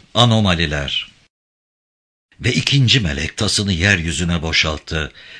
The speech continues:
Deniz bir ölünün kanına dönüştü. Denizdeki canlı varlıkların tümü öldü. Ve üçüncü melek tasını ırmaklara ve su pınarlarına boşalttı. Bunlar kana dönüştü.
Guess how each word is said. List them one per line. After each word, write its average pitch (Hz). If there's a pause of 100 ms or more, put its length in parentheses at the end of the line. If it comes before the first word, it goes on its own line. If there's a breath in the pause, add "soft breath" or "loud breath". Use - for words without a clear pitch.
Deniz 127
bir 139
ölünün 131
kanına 107
dönüştü. 78 (420 loud breath)
Denizdeki 90
canlı 92
varlıkların 85
tümü 143
öldü. 76 (440 loud breath)
Ve 143
üçüncü 170
melek 147
tasını 135
ırmaklara 113
ve 107
su 104
pınarlarına 98
boşalttı. 80 (400 loud breath)
Bunlar 135
kana 107
dönüştü. 101